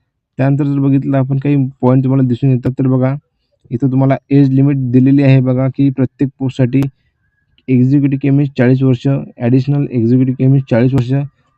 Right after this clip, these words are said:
आणि जर तुम्ही महाजनकोचे एम्प्लॉई असाल तर सत्तावन्न वर्षापर्यंत.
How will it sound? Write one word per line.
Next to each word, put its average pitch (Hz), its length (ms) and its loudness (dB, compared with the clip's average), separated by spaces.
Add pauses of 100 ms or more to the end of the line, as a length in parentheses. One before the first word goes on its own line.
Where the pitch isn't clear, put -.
आणि 127 140 2
जर 143 80 2
तुम्ही 143 220 -2
महाजनकोचे 135 640 2
एम्प्लॉई 131 260 0
असाल 135 280 0
तर 139 80 -2
सत्तावन्न 131 400 -2
वर्षापर्यंत. 127 580 0